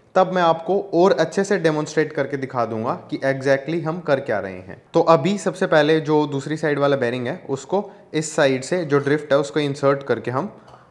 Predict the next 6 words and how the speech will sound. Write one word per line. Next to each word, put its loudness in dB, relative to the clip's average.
निकाल 4
लेते -8
हैं। -14
There 4
we 0
go। 2